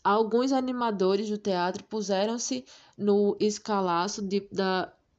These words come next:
do público distante. Seria essa uma solução?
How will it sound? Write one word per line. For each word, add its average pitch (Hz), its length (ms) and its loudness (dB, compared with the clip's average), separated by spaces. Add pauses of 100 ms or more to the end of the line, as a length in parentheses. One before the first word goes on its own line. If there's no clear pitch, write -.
(220)
do 208 160 6
público 214 500 4
distante. 196 640 0 (220)
Seria 233 840 2
essa 190 400 0
uma 202 220 0
solução? 202 720 0